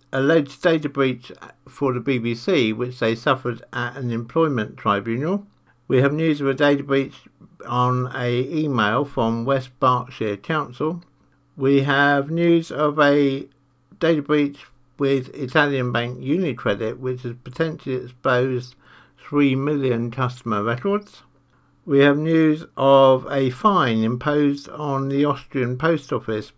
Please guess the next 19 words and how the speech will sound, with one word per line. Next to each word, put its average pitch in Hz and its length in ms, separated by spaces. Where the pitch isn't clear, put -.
by 120 460
the 135 100
Austrian 135 400
I 104 160
C 107 260
O, 117 300
a 120 160
fine 135 300
of 127 140
eighteen 135 500
million 117 380
euros 117 440
for 113 480
a 117 220
G 113 240
D 113 80
P 110 180
R 107 140
violation. 113 760